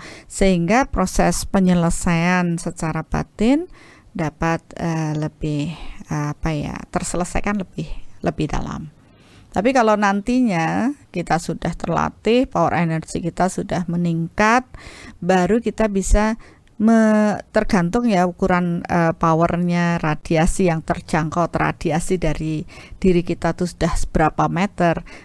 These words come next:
Maka orang-orang di sekeliling ki-, ra-, eh, lingkup aura kita pun dapat kita selesaikan dengan proses minta maaf dan memaafkan secara batin. Ya, walaupun kita tidak kenal orangnya.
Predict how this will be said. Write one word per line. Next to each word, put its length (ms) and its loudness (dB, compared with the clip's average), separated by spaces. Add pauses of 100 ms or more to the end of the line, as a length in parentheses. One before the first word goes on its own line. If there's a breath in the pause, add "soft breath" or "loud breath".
Maka 340 0
orang-orang 500 2
di 100 0
sekeliling 880 0
ki-, 240 -8
ra-, 320 2
eh, 300 2
lingkup 520 2 (140)
aura 380 2
kita 360 -4
pun 180 0
dapat 300 0 (420 loud breath)
kita 380 0 (420)
selesaikan 720 0
dengan 300 -4
proses 400 -6
minta 240 -2
maaf 340 -4
dan 220 -4
memaafkan 960 -8
secara 640 -8 (240)
batin. 640 -2
Ya, 320 -4 (100)
walaupun 380 2
kita 240 0
tidak 320 0
kenal 340 2
orangnya. 640 2